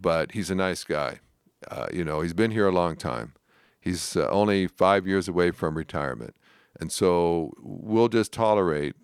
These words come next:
his lack of performance for five more years or until his wife, uh, has that baby or,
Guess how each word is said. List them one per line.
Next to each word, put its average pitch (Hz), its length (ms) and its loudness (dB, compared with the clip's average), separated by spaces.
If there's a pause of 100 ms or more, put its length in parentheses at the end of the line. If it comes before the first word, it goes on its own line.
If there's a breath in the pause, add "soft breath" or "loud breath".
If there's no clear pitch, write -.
(160)
his 85 200 -4
lack 82 300 0
of - 60 -10
performance 80 600 -2
for 76 160 -8
five 87 300 2
more 85 180 -2
years 76 480 -2
or 71 320 -2 (400 loud breath)
until 110 320 2
his 98 140 -2
wife, 95 400 0 (180)
uh, 76 240 -4
has 92 240 -2
that 85 220 0
baby 78 540 -2
or, 71 300 -2